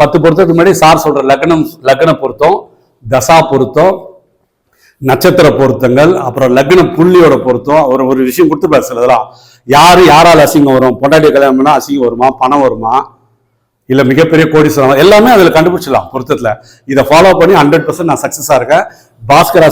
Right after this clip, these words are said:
சிஸ்டம் ஆர்பி date of birth time ஆவது கொஞ்சம் மிஸ் ஆகுதுங்க. ஆனா ஆர்பி எல்லாம் அப்படியே நீங்க அதுல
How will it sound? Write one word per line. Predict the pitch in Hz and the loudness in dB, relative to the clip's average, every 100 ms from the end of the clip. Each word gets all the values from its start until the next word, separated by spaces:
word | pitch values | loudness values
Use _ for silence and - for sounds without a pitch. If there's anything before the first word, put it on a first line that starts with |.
| 147 | 0
சிஸ்டம் | 147 143 131 151 | -2 -2 0 2
ஆர்பி | 175 165 160 - - - - 113 | 0 0 -4 -4 -14 -20 -8 0
date | 165 202 208 | 2 2 2
of | 175 143 | 0 2
birth | 151 151 - | 0 -2 0
time | 143 170 165 | 0 2 2
ஆவது | 156 175 180 | 0 0 -2
கொஞ்சம் | 151 139 | -2 -2
மிஸ் | 131 160 | -2 0
ஆகுதுங்க. | 135 117 107 - _ _ _ _ 110 | 0 -2 -6 -10 _ _ _ _ -4
ஆனா | 120 131 127 123 156 | 0 2 2 2 2
ஆர்பி | 180 170 156 143 | 2 0 -2 0
எல்லாம் | 131 143 131 | 2 2 0
அப்படியே | 113 - 139 127 123 147 123 - - _ - | -2 -8 -4 0 2 0 -2 -10 -20 _ -6
நீங்க | 131 139 127 | -2 2 2
அதுல | 127 | 2